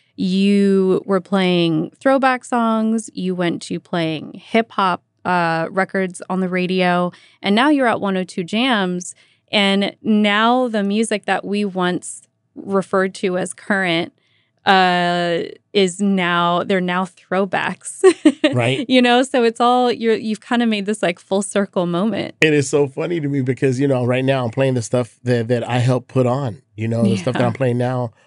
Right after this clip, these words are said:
Speaker 2: on one oh two Jams is stuff that I broke when I was on K M E L,
Speaker 1: Mm-hmm.
Speaker 2: whether it was Total, Mary J. Blige, or whether it was Rappin' Forte, or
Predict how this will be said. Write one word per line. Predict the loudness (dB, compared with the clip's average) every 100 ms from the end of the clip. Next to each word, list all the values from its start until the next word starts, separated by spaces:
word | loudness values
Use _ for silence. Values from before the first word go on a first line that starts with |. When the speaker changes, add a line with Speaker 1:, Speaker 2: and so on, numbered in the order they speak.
| -6
Speaker 2:
on | -2 0
one | 0
oh | -2
two | -2 -2
Jams | 0 -2 -2 -4
is | -6
stuff | -6 -4
that | -2
I | -2
broke | -2 -4 -4
when | -2
I |
was | -2
on | -4 -6
K | -4 -2
M | -2
E | 0
L, | -2 -6 _ -8
Speaker 1:
Mm-hmm. | -8 -4
Speaker 2:
whether | -2 0
it | 0
was | -2 -6
Total, | 0 2 2 -2 -2
Mary | 0 0 0
J. | -2 -2
Blige, | -2 -2 -2 -4 -6 _ _ _
or | -4 -2
whether | 0 0
it | 0
was | 0 -2
Rappin' | -2 -2 -6
Forte, | -4 -4 -2 -2 -2 -4 -10 _ _ -6
or | -2 0 -2